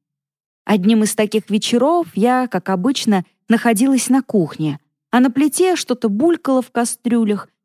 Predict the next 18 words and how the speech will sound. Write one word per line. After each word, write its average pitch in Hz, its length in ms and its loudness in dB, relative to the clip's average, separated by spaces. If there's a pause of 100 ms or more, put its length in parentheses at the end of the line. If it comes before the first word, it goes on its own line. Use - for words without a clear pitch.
и 202 140 2
шипело 202 460 0
на 175 120 -4
сковородках, 214 840 -4 (480)
когда 220 300 2
вернулась 226 460 2
с - 80 -4
работы 214 400 0
Марианна 214 640 2 (300)
и 220 380 2 (140)
прямо 233 340 2
с - 120 -6
порога 190 580 2
в 160 40 -6
своём 190 380 -2
красивом 196 540 -2
шёлковом 170 520 -2
костюме 226 640 0